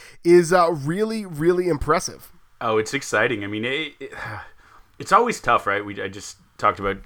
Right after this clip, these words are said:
Speaker 2: Carrick on the offensive side. It's always tough when you look at the big guys as, as eighteen-year-olds to project. You, you, you kind of don't want them playing. And again, we've talked, I don't know how many countless times on this podcast that we want to be in a situation where if a guy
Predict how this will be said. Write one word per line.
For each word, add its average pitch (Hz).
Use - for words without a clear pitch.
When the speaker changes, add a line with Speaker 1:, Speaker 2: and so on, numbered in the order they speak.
Speaker 2:
Carrick 107
on 98
the 95
offensive 98
side. 107
It's 104
always 220
tough 110
when 101
you 98
look 104
at -
the 87
big 90
guys 95
as, 90
as 92
eighteen-year-olds 92
to -
project. 87
You, 104
you, 110
you 127
kind 120
of 104
don't 104
want 113
them 95
playing. 101
And 95
again, 98
we've 98
talked, 107
I 127
don't 120
know 107
how 123
many 117
countless 110
times 104
on 98
this 95
podcast 107
that 98
we 117
want 107
to 107
be 101
in 98
a 95
situation 95
where 92
if 87
a 104
guy 98